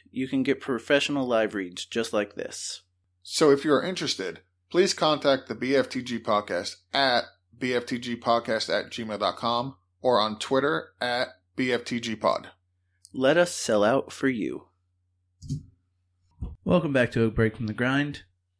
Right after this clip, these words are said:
Speaker 1: Where'd you guys go?
Speaker 2: Yeah.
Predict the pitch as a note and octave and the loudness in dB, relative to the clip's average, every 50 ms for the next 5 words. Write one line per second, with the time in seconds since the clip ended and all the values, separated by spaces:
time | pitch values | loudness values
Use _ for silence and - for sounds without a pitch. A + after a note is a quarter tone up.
0 | _ _ _ _ _ _ _ - _ _ _ B2 A#2+ C3 C3+ C3+ D#3+ D3+ D#3 C#3 | _ _ _ _ _ _ _ -20 _ _ _ 0 0 0 2 0 0 2 2 0
1 | B2+ - - A#2 C#3+ D3 G2+ - - - - - - _ _ _ _ - - D3+ | 0 2 0 2 2 2 0 -2 -4 -8 -14 -20 -20 _ _ _ _ -4 0 4
2 | F3+ F3 C3 G2 | 6 6 6 6